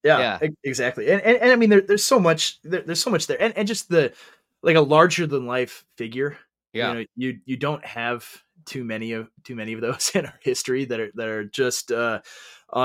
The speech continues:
Speaker 1: and, and, like, also you wanna talk about, like, founding stock.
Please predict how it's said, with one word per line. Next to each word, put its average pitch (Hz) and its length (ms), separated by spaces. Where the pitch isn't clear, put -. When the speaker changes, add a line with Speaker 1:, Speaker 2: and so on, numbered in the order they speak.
Speaker 1:
and, 254 180
and, 208 340
like, 156 280
also 139 640
you 143 160
wanna 147 160
talk 147 160
about, 127 160
like, 107 100
founding 123 380
stock. 120 500